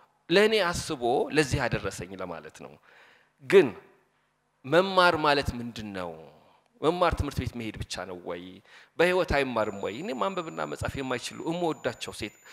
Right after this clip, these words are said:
ሴት አያት ነበሩኝ፣ የአባቴ እናት። የእሳቸውን ውስጥ ትምህርት የት ነው የምወስደው? ወይም ባጭሩ ለመግለጽ ዶክተር ዳኛቸው አሰፋ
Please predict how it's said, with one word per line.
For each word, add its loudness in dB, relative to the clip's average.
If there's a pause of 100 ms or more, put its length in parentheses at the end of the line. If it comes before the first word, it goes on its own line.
(180)
ሴት -2
አያት 4
ነበሩኝ፣ -4
የአባቴ -2
እናት። -6 (1200)
የእሳቸውን 0
ውስጥ -8
ትምህርት -8
የት -2
ነው 2
የምወስደው? -8 (1000)
ወይም 2
ባጭሩ 0
ለመግለጽ 2 (680)
ዶክተር 0
ዳኛቸው -4
አሰፋ -4